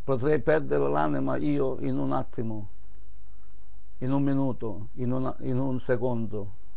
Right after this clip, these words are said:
se non faccio le cose dal cuore di Cristo Gesù e promuovo i miracoli, l'amore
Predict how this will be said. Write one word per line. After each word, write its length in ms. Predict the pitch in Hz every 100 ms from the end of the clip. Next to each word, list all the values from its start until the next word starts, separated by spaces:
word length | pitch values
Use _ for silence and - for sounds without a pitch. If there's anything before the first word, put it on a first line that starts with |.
| - - - - - - -
se 100 | 131
non 180 | 120 120
faccio 420 | - 127 - 123
le 120 | 117
cose 540 | 110 123 117 113 110 107 - - - - - - -
dal 180 | 123 117
cuore 360 | - 127 113 107
di 140 | 110
Cristo 340 | 123 120 - 110
Gesù 440 | 117 110 107 95 - - - - - - - - - - - -
e 140 | 123
promuovo 720 | 113 131 123 131 120 104 104 101 - - - - - - - - - - -
i 100 | 127
miracoli, 680 | 123 123 123 113 110 101 101 - - - - - - - - - - - - - - - - - - -
l'amore 640 | - 127 131 113 104 107